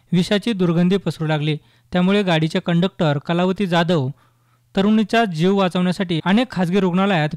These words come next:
पेशंटला दाखल करण्याचा प्रयत्न केला, पण पोलिसांच्या कचाट्याला घाबरून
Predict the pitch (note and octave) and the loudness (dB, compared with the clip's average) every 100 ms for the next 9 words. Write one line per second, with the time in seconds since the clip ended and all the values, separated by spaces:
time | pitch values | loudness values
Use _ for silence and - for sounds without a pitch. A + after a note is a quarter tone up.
0 | - F#3+ E3+ F#3+ G3 G3+ A#3+ - E3+ E3 | -2 -2 0 0 0 0 -2 -2 -2 0
1 | - B3+ A3 F#3 F3+ F#3+ F3+ E3+ D#3+ E3 | 0 0 0 0 0 -2 0 0 0 0
2 | E3 D#3+ D3+ - _ - G#3+ G3+ G3+ G3+ | 0 0 -2 -4 _ -2 0 2 0 0
3 | - G#3+ A3 - E3+ F3 F#3+ G3 D#3 D#3+ | 0 -2 -2 -2 -2 -2 -2 -2 -2 0
4 | F#3+ E3 | 0 0